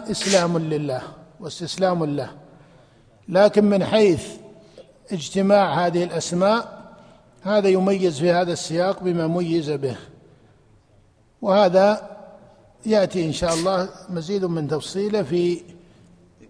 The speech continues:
التداخل بين هذه الأسماء، وأن هذا التداخل لا ينفي كون اسم الإيمان أعلى من اسم الإسلام. نعم.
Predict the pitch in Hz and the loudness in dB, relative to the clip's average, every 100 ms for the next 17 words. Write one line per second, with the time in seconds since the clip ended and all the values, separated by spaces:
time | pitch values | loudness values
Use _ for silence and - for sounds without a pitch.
0 | _ - 180 - 170 190 202 185 180 175 | _ -16 -8 0 4 4 4 2 0 -2
1 | 170 156 175 170 170 143 - 180 202 214 | -2 -2 -2 0 -2 -6 -6 -2 0 0
2 | 185 185 202 190 170 185 175 - 165 190 | -2 -2 0 0 0 -2 -4 -4 -2 -2
3 | 180 190 208 214 208 165 175 165 185 180 | 0 -2 2 2 2 0 -2 0 0 0
4 | 170 165 - - - - _ _ _ _ | -2 -6 -10 -20 -20 -20 _ _ _ _
5 | _ _ - - 175 175 165 165 175 196 | _ _ -14 -10 -4 -2 -2 -2 0 0
6 | 208 - - 196 190 185 170 170 156 170 | -2 -4 -6 0 2 2 0 -2 -4 -6
7 | 151 135 151 151 - - - - _ _ | -6 -6 -8 -10 -10 -16 -20 -20 _ _
8 | _ _ _ _ _ _ - 147 113 101 | _ _ _ _ _ _ -8 -6 -6 -10